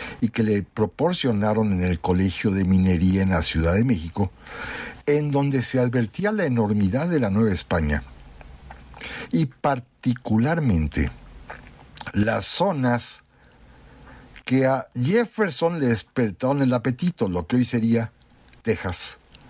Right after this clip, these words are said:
Arizona, Nevada, Nuevo México, la California, la Alta California. Y particularmente le llamó la atención, en los bien detallados mapas que llevaba Humboldt,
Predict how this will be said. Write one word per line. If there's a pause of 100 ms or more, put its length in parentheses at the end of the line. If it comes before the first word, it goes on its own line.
(400)
Arizona, (920)
Nevada, (480)
Nuevo
México, (420)
la
California,
la
Alta
California. (600)
Y
particularmente
le
llamó
la
atención, (1400)
en
los
bien
detallados
mapas
que
llevaba
Humboldt,